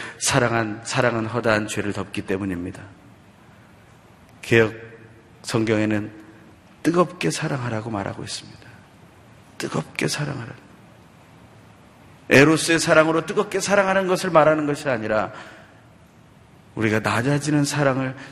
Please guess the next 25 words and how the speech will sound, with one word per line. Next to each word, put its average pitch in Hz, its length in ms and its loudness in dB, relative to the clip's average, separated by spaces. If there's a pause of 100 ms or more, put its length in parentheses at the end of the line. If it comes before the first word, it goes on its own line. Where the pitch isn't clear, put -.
(140)
뜨겁게 - 500 0
행하자는 151 460 0
겁니다. - 300 -12 (420)
예전에 180 440 10
했던 185 300 0
과거의 208 440 4
사랑 214 300 4
가지고 196 400 2 (200)
얘기하지 185 400 6
말자는 156 440 2
겁니다. 131 400 -4 (760)
오늘 180 380 2
뜨겁게 196 380 4
사랑하자는 147 600 -2
겁니다. 98 320 -12 (1000)
부부가 156 380 8
더 160 180 2
사랑할 190 380 4
수 190 100 -6
있는 196 160 -2
방법은 185 460 2 (240)
오늘 220 580 6
뜨겁게 220 380 2
사랑하는 156 500 -2
것이죠. - 340 -8